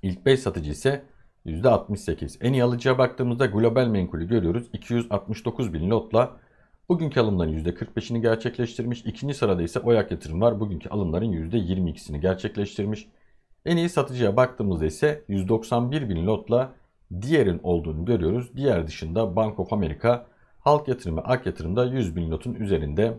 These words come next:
yüz bin lot civarında satışlar yapmalarına rağmen hisseye bugün bir para girişi olmuş arkadaşlar. Evet, altın sertifikası da bugün yükselişine devam etti. Şurada trend olarak takip ettiğimiz bir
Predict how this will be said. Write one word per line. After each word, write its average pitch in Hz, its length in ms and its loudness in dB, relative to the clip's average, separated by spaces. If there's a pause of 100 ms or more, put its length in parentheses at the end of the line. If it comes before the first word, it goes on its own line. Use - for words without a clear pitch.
(140)
yüz 117 240 -2
bin 85 140 0
lot 76 140 -6
civarında 85 680 2 (460)
satışlar - 600 -2 (120)
yapmalarına 82 580 0
rağmen 107 400 2 (200)
hisseye 85 400 -6
bugün 80 260 -4
bir 117 180 -2 (460)
para 110 180 2
girişi 117 380 -4
olmuş 80 360 -2
arkadaşlar. 73 520 -8 (1700)
Evet, 147 180 2
altın 165 300 8
sertifikası 135 600 0
da 117 120 2
bugün 101 240 0
yükselişine 90 600 -2
devam 127 320 6
etti. 131 340 0 (340)
Şurada 127 520 2
trend 123 320 2
olarak 98 420 2
takip 98 360 4
ettiğimiz 78 460 -6
bir 120 220 0